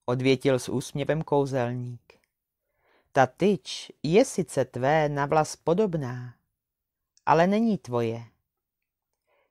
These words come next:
Jest to moje čarodějná tyč a ty máš její druhou půlku, která byla po dlouhá léta hluboko zakopána v zemi. Obě tyto tyče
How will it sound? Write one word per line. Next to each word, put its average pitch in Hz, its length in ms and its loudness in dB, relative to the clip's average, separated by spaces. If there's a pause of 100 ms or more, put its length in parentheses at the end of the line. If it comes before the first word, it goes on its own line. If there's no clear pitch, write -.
Jest 127 360 -2
to 135 160 4
moje 135 500 2
čarodějná 156 840 0
tyč - 680 -10 (720)
a 143 100 6
ty 262 200 2
máš 226 360 4
její 208 240 4
druhou 226 360 6
půlku, 214 680 -2 (840)
která 175 340 10
byla 160 240 6
po - 320 2
dlouhá 165 680 4
léta 151 540 4
hluboko 190 680 2
zakopána 160 760 2
v 135 60 -8
zemi. 110 440 -8 (1700)
Obě 123 500 6
tyto 139 380 -2
tyče 139 760 -8